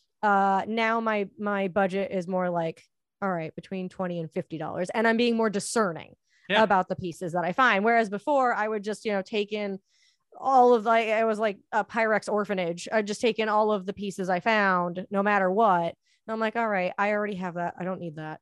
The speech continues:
Speaker 1: You know, <laughs> I'll let, I'll leave that for somebody else. And I, I will take only the pieces that I find exciting.
Speaker 2: Yeah. I mean, I'll tell you what, just looking behind you, the shelf appeal is astonishing.
Speaker 1: Oh, thank you. I
Speaker 2: It
Speaker 1: actually
Speaker 2: looks
Speaker 1: just put,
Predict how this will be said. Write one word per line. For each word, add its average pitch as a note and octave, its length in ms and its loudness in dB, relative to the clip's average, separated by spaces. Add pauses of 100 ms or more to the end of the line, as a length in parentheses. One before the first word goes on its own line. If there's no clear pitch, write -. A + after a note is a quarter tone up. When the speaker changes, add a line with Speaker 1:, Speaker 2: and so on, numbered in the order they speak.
(100)
Speaker 1:
You F#3 140 -6
know, E3+ 180 -6
<laughs> - 0 -
I'll G#3+ 160 0
let, A3 180 0 (300)
I'll B3+ 160 4
leave C#4 220 2
that C4 220 2
for C#4 100 2
somebody B3 420 -2
else. F3+ 640 -4
And F#3 560 -2 (580)
I, F#3+ 340 2
I G3 200 0
will G3+ 220 0
take G#3 420 -4
only A#3+ 280 2
the G3+ 100 -2
pieces F3+ 360 -6
that F3+ 220 -4
I E3+ 100 -6
find F3+ 200 -6
exciting. - 540 -8 (800)
Speaker 2:
Yeah. F3+ 380 -2
I F3 100 -2
mean, G3 360 0 (400)
I'll F3+ 140 -4
tell A#3 140 -2
you G#3+ 100 2
what, F#3 140 0
just E3+ 180 -8
looking F#3+ 300 -4
behind E3 360 -4
you, B2+ 140 -4
the C3+ 100 -6
shelf F#3 320 -4
appeal A2 640 -8
is A2 140 -14
astonishing. A#2 760 -8 (560)
Speaker 1:
Oh, B3 280 -2
thank C#4+ 340 -6
you. A3 80 -8 (560)
I B3+ 80 4
Speaker 2:
It C4+ 40 6
Speaker 1:
actually D4 200 4
Speaker 2:
looks C#4+ 100 2
Speaker 1:
just D#4 120 -2
put, D4 200 0